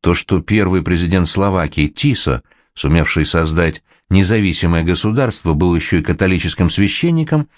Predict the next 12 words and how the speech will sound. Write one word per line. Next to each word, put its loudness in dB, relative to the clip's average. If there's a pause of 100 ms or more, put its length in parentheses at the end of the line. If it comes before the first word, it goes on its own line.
(340)
в -18
чьих-то -2
глазах 0
делает 0
его 0
почти -2
святым. 0 (600)
История -2
Словакии -2 (300)
насчитывает 0
одиннадцать 0
веков, -2